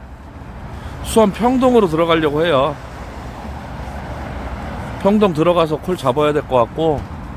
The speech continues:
버스 한 오 분 있으면 오네요. 평동까지 한 삼십오 분에서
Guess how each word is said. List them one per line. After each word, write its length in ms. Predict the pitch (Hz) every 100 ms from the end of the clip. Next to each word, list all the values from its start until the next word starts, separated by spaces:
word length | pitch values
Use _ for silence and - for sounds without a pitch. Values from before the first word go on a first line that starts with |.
| - - -
버스 220 | 185 190
한 120 | 226 175
오 100 | 165
분 140 | 214
있으면 340 | 214 - 190 160
오네요. 460 | 147 185 160 185 185 - - - -
평동까지 480 | 170 190 190 180 165
한 160 | 160
삼십오 500 | 143 190 196 196 147
분에서 600 | 151 175 160 156 139 131